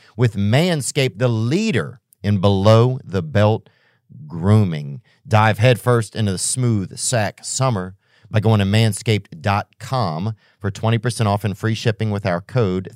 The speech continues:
theo. Get twenty percent off and free shipping with the code theo at manscaped dot com. That's twenty percent off and free shipping with the code theo at manscaped dot com.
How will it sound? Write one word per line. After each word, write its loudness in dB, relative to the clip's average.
theo. -4
Get -2
twenty -4
percent -2
off 0
and -2
free -6
shipping -6
with -4
the -2
code -2
theo -6
at 0
manscaped 2
dot 2
com. 0
That's -16
twenty 0
percent -4
off -2
and -8
free -2
shipping -4
with -6
the -20
code -4
theo 0
at -6
manscaped -8
dot -8
com. -10